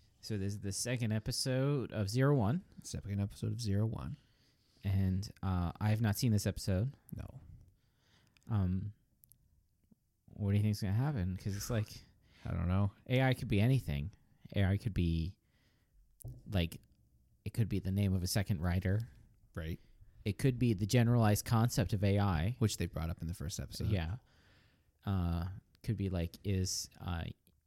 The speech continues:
Speaker 1: Izu, his assistant, is she
Speaker 2: Mm-hmm.
Speaker 1: gonna, is, like, how is her A I and stuff like that. Uh,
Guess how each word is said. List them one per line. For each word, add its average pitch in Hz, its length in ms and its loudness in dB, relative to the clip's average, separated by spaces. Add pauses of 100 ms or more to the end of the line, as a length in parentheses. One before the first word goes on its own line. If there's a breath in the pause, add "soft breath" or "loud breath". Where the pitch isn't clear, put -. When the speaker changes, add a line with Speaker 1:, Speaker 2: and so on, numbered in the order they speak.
(120)
Speaker 1:
Izu, 110 480 2
his 104 160 -2
assistant, 98 560 -2
is 92 180 0
she 101 120 2
Speaker 2:
Mm-hmm. 98 280 4
Speaker 1:
gonna, 95 240 0
is, - 240 -6
like, 82 320 -8
how 98 260 -4
is 98 100 -4
her 98 100 -2
A 92 200 -6
I 95 440 -4
and 95 100 -8
stuff - 240 -12
like 90 180 -6
that. 87 280 -4 (640 loud breath)
Uh, 82 380 -16